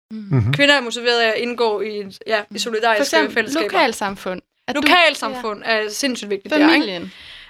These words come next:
Speaker 3: Øhm, men at vi sådan, øh, så, altså, så, så det er jo noget med sådan, folkekirken skal jo så tiltrække nogle unge kvinder ved at skabe nogle rigtig gode arrangementer, hvor man kan komme som kvinde og dele, øh,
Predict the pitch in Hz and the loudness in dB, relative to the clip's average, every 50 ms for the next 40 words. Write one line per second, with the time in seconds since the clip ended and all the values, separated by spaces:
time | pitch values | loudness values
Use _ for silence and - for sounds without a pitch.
0 | - - 262 254 247 240 233 233 226 220 214 214 277 - - - 254 262 262 254 | 2 4 4 4 4 4 2 0 -2 -4 -6 -8 -12 -12 -4 0 2 2 4 4
1 | 254 254 220 240 247 226 - 285 269 254 247 240 233 226 220 220 220 - 262 254 | 2 2 2 -2 -2 2 2 4 4 4 2 2 4 4 4 2 2 2 0 0
2 | 240 - 247 233 - 247 233 226 - 240 233 - 240 220 233 277 320 330 311 302 | 0 -2 -4 -2 0 0 0 0 0 -2 -2 0 0 2 4 4 6 6 4 2
3 | - 269 240 226 226 - - - - 285 285 311 320 330 285 302 294 254 226 240 | 2 0 -4 -4 -4 -8 -10 -2 2 4 4 4 2 -2 0 2 2 2 2 0
4 | 233 - - 233 220 214 208 254 233 - - 277 285 285 - - 262 226 214 226 | -4 -4 -2 -2 -2 -2 -2 -4 -4 -2 0 0 0 0 2 2 2 2 0 -2
5 | 226 208 208 214 - 220 226 240 254 - - 247 226 240 247 226 233 233 233 233 | -6 -8 -8 -6 -6 -4 -4 -4 -4 -2 -2 0 0 0 2 4 4 4 4 4
6 | 233 - 220 208 - - - 226 233 240 247 226 220 233 240 - 254 - 240 247 | 2 0 -2 -4 -4 -2 0 2 2 2 0 0 0 0 0 -2 -4 -6 0 2
7 | 247 226 220 - - 240 240 247 262 233 220 226 226 226 220 208 214 - - 233 | 2 2 2 0 0 2 4 4 4 2 0 0 -2 -2 -2 -4 -4 0 2 2
8 | 220 233 247 240 - 226 214 - - 247 226 233 240 247 240 - 208 - - 226 | 2 2 0 -2 -2 -4 -4 -2 -2 0 0 2 0 0 -2 -4 -4 -4 -2 -2
9 | 226 233 240 247 269 285 277 285 - - - - - - - - - - - - | -2 -2 0 0 0 0 0 -2 -6 -18 -20 -20 -20 -18 -18 -16 -16 -18 -18 -18
10 | - - - - - - _ _ _ - - 254 254 262 269 | -20 -20 -20 -20 -20 -20 _ _ _ -2 0 2 2 2 0